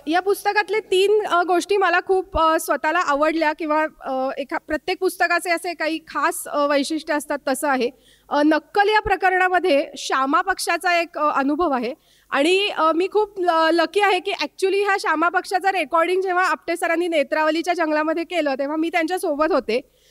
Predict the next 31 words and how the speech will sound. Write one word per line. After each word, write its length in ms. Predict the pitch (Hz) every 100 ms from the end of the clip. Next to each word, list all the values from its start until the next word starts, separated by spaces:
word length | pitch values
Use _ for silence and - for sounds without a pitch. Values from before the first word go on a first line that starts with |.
| _ _
आणि 380 | 254 294 339 381 -
साधारण 460 | 359 294 330 381 415 - _ _ -
तेरा 320 | 330 330 370 403
चौदा 360 | 415 370 381 403
वेगवेगळ्या 560 | 381 294 320 349 381
पक्ष्यांची 680 | 415 359 - - 359 370 427
नक्कल 500 | 427 349 - 392 285 -
हा 140 | - 359
श्यामा 300 | 392 311 330
पक्षी 320 | 339 - 370
एकटा 360 | 349 277 349
करत 280 | 330 302 285
होता 280 | 277 196 226 - _ _ -
आणि 160 | 285
आम्ही 200 | 339 349
अर्धा 320 | 381 294 427
पाऊण 280 | 403 381 392
तास 200 | 392 403
ते 140 | 403 427
सगळं 260 | 392 359 392
ऐकत 340 | 320 269 359 370
होतो 280 | 339 359
आणि 260 | 370 311 339
सर 180 | 349 349
रेकॉर्ड 380 | 349 269 302 302
करत 200 | 302 277
होते. 300 | 226 233 247 _ _ -
तो 40 |
अतिशय, 480 | 330 - 359 427 415
अ, 160 | -
आ-, 300 | 311 311 285